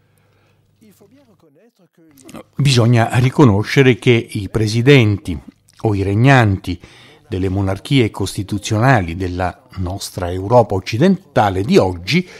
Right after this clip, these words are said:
non hanno il potere dei re e degli imperatori del Medioevo. Non hanno ancora ricevuto l'autorità come re. Sembra che il testo dica che la riceveranno.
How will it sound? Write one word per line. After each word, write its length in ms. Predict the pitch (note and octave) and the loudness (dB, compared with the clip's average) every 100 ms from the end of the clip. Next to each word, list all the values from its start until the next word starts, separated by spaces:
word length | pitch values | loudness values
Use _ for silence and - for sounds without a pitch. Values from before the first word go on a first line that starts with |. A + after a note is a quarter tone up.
| - - _ _ _ _ | -20 -20 _ _ _ _
non 220 | - F#2 | -10 -2
hanno 540 | C#3 A#2+ G2 F#2 - _ - | 2 2 0 -2 -8 _ -14
il 160 | G2+ F2 | -12 -8
potere 640 | - G2+ C#3 C3 A2 G2 | -4 -2 2 4 4 0
dei 260 | G2 F#2+ G2 | -2 -2 2
re 280 | B2+ A#2+ - - _ _ _ _ _ - | 2 2 -2 -20 _ _ _ _ _ -4
e 120 | C3 | -2
degli 320 | G#2 B2+ A2+ | 0 -2 0
imperatori 760 | A#2 A#2 B2 A2+ A2 - A#2 G#2+ | 0 2 2 0 0 0 0 0
del 160 | G2+ | -2
Medioevo. 680 | G2+ G2+ F2+ E2+ D2+ C#2+ - _ _ _ _ _ _ _ _ - - | -2 -2 -4 -6 -8 -14 -20 _ _ _ _ _ _ _ _ -20 -6
Non 160 | A#2 | -2
hanno 220 | A#2+ D3 C#3 | 2 4 4
ancora 420 | D#3 E3+ F3+ E3+ | 4 2 4 2
ricevuto 720 | B2+ A#2+ D#3+ C#3 E3+ F3+ C3 | 0 -2 -2 0 -2 0 0
l'autorità 1040 | G#2 G#2+ A2 - A#2+ A#2 D3+ - - - _ _ _ _ _ _ _ | 2 0 -2 -4 -4 -4 -4 0 -2 -2 _ _ _ _ _ _ _
come 320 | - A2+ F2+ | -4 -2 -2
re. 260 | - D2 - _ _ _ _ _ _ _ _ G3+ _ - - - - | -8 -14 -16 _ _ _ _ _ _ _ _ _ _ -20 -16 -16 -10
Sembra 360 | - G3+ F#3 B2+ | 0 2 2 0
che 180 | - | 0
il 260 | C3+ B2+ - | -2 -2 -4
testo 420 | G3+ G3+ - - | -2 -2 -2 -4
dica 540 | A2+ A#2 G3+ - G#3+ - - _ _ _ _ | -4 -4 -6 -2 -4 -4 -20 _ _ _ _
che 180 | - F#2 | -12 -8
la 120 | A2 | -6
riceveranno. 840 | C3 C3 F3+ F#3 G#2 D#2+ D#2+ D#2 | -4 -2 -2 -2 -2 -6 -10 -12